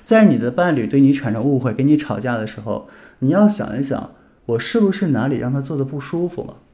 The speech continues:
只要对方跟你吵了，他只有一个心态，就是我觉得你不爱我了。很多情绪分手和假性分手都是这么来的，对方都觉得我得不到你的爱，得不到你的关注。那么这时候我们正确的方式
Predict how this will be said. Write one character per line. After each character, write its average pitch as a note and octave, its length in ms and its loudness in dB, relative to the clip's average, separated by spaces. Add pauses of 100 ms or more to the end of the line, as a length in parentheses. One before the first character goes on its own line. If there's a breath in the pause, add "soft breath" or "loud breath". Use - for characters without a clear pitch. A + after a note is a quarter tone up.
(220)
只 C3+ 160 0
要 G#3+ 240 6
对 G#3+ 180 6
方 G#3 160 6
跟 G3 140 4
你 G#3 100 6
吵 - 300 -4
了， G2 100 -8
他 E3 140 -10
只 C#3 160 -4
有 D3 160 2
一 A2 100 -6
个 C#3 100 -2
心 A#2+ 220 -6
态， A#2+ 140 -8
就 B2 100 -6
是 A#2 220 -8 (200 loud breath)
我 A#2+ 160 -2
觉 A2 200 -6
得 D#3+ 80 0
你 D3 140 -4
不 - 180 -10
爱 C#3+ 260 -6
我 A2 60 -8
了。 - 160 -14 (320)
很 C3+ 200 -4
多 E3 140 0
情 C#3 220 -4
绪 D3+ 80 0
分 D3 200 -2
手 G#2+ 140 -4
和 B2+ 100 -4
假 A2 140 -6
性 G#2+ 100 -6
分 C3+ 160 -4
手 A#2+ 140 -4
都 D#3 180 -6
是 D3+ 80 -8
这 A#2 120 -6
么 - 80 -10 (100)
来 - 100 -14
的， - 140 -20 (800)
对 G3+ 100 6
方 G#3 160 8
都 G3 160 4
觉 D3 160 0
得 C3+ 200 -2 (240 loud breath)
我 A#2 100 -2
得 B2+ 180 2
不 D#3+ 60 2
到 F3+ 160 2
你 C3+ 80 2
的 G#2+ 80 -2
爱， A#2+ 400 -6 (140)
得 B2+ 160 0
不 D#3 40 0
到 E3+ 120 2
你 B2 80 2
的 G#2 100 -4
关 A2 220 -4
注。 A2 260 -8 (320 loud breath)
那 F#3 100 0
么 F#3 80 0
这 F#3 160 -2
时 D3+ 80 -8
候 E3 80 -6
我 C#3+ 100 -2
们 - 100 -6
正 C#3+ 160 -4
确 C3+ 120 -6
的 B2 80 -4
方 C3+ 200 -4
式 C3 240 -6